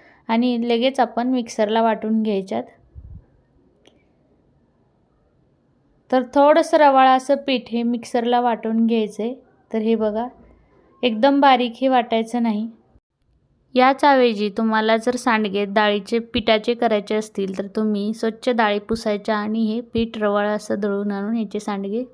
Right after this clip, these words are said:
करू शकता. तर इथे मी आता लसूण, जिरं आणि कोथिंबीर घेतलेली आहे आणि हे वाटून आपल्याला या डाळीमध्ये घालायचं आहे,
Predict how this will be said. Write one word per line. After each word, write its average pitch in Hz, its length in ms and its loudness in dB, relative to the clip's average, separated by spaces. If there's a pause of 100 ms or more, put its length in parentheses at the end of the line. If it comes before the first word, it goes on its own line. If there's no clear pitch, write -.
करू 196 200 -4
शकता. 196 440 -8 (720)
तर 262 80 0
इथे 262 280 0
मी 220 220 -2
आता 220 200 -4
लसूण, 208 640 -2
जिरं 208 360 -2
आणि 202 220 -6
कोथिंबीर 214 540 -4
घेतलेली 202 440 -4
आहे 208 300 -6 (220)
आणि 202 160 -6
हे 220 220 -2
वाटून 208 420 -2
आपल्याला 196 400 -6 (640)
या 220 100 -4
डाळीमध्ये 214 840 -2
घालायचं 202 580 -6
आहे, 262 120 -4